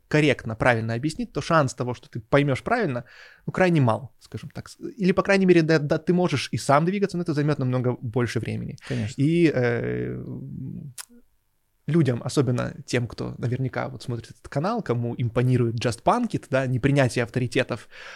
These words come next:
Speaker 1: оно близко всегда, и принять какой-то авторитет какого-то учителя порой очень сложно, но, э, не нужно обманываться, мы всегда их принимаем, когда мы учимся играть на бас-гитаре, на любом музыкальном инструменте, когда мы учим иностранный язык, что бы мы ни учили,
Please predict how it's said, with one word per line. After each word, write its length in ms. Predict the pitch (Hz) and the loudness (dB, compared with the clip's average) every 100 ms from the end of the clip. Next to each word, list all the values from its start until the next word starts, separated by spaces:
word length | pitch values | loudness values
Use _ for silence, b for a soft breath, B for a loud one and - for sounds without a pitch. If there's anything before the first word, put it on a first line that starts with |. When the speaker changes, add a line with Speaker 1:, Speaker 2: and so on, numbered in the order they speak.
| B | B
Speaker 1:
оно 480 | 123 117 117 113 110 | 0 2 2 0 -2
близко 640 | 123 117 117 - 175 233 | -2 2 2 2 2 2
всегда, 320 | - - 139 131 | -2 -6 -2 0
и 160 | - | -2
принять 400 | - 131 131 113 | -2 2 2 0
какой-то 400 | - - 131 117 | -4 0 0 0
авторитет 380 | 113 120 120 120 | -4 -4 -2 -4
какого-то 360 | - 120 113 117 | -6 -6 -4 -4
учителя 360 | 113 117 117 | -4 -4 -4
порой 340 | 113 123 123 117 | 2 4 4 2
очень 280 | 131 - 123 | -2 -4 -6
сложно, 400 | 208 233 185 147 B B B | -4 -4 -4 -6 B B B
но, 340 | 135 165 196 - | 2 4 4 2
э, 140 | 147 | 0
не 80 | 151 | 2
нужно 220 | 160 156 | 2 4
обманываться, 540 | 143 156 220 190 - | 4 4 2 0 0
мы 180 | 127 131 | -2 -2
всегда 320 | 110 139 123 | -2 2 4
их 100 | 117 | 4
принимаем, 500 | - 110 113 139 170 | 2 -2 0 0 0
когда 240 | 123 113 113 | -2 -4 -2
мы 120 | 117 | -2
учимся 340 | 117 117 - | -4 -6 -8
играть 360 | 117 120 110 - | -6 -4 -6 -8
на 180 | 135 110 | -6 -2
бас-гитаре, 560 | 113 113 113 135 151 135 | -2 -2 -4 -2 -2 -2
на 100 | 117 | -2
любом 260 | 110 117 | -2 -2
музыкальном 460 | 117 113 117 110 113 | -2 -4 -4 -4 -4
инструменте, 580 | 117 - 123 160 160 - | -6 -4 -2 0 -4 -8
когда 200 | 117 117 | -4 -2
мы 100 | 120 | 0
учим 260 | 113 123 | -2 -4
иностранный 580 | 123 113 131 135 127 120 | -4 -2 2 2 2 0
язык, 440 | 120 110 143 175 - B B | -2 2 2 2 -10 B B
что 300 | B - - | B -2 4
бы 120 | 160 131 | 6 6
мы 120 | 123 | 4
ни 100 | 120 | 2
учили, 460 | 120 - 240 185 | -2 0 0 0